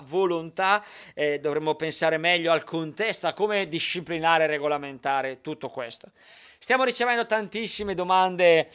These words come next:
alcune sono molto ampie e generalmente, altre sono più specifiche e mirate su un settore specifico, su un settore industriale particolare.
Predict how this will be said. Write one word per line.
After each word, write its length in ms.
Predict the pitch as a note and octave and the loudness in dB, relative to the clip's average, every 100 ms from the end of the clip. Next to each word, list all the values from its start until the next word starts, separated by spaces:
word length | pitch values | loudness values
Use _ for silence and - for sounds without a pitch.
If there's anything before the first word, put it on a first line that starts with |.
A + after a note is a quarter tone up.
| - - | -16 6
alcune 460 | E3 F3 A3 A#3+ | 6 6 4 0
sono 260 | G#3 A#3 A3 | 0 -2 0
molto 480 | G#3+ G#3+ F3 G3+ G3 | 2 2 2 0 2
ampie 560 | F3 F#3 G3 E3 G3 | 2 2 2 0 2
e 220 | F3 E3+ D3+ | 2 0 0
generalmente, 1000 | D#3 F3 F3 F3+ F#3+ F3+ E3+ E3+ F3 F3+ | 0 2 4 6 6 2 -2 -4 -4 0
altre 320 | F3 F3+ F#3 | 0 -2 -8
sono 280 | - F3+ E3 | -8 -8 -8
più 380 | D#3+ E3+ D#3+ D3+ | -4 -2 -2 -4
specifiche 880 | - E3+ D3+ - F#3 E3 E3+ E3 | -8 -8 -8 -8 -8 -8 -8 -4
e 60 | D3+ | -4
mirate 720 | C#3 D3 D3 D3+ D#3 - C#3 - - - | -4 -2 2 4 4 2 -2 -4 -20 -16
su 200 | - E3 | -6 -2
un 80 | D#3 | -2
settore 500 | - D3 D3+ E3+ F3 | -2 -2 2 2 2
specifico, 640 | - F3+ F3+ F3+ F#3 - | -2 -6 -4 -6 -8 -8
su 120 | - D3+ | -6 -6
un 80 | |
settore 400 | C3 C#3 D#3 E3 | -6 -4 0 0
industriale 580 | E3 D3 - D#3 D#3 D3+ | 0 -4 -2 4 4 4
particolare. 720 | D3 C#3+ C#3+ B2+ C3+ B2+ A#2+ | 2 0 -2 -4 -2 -2 -4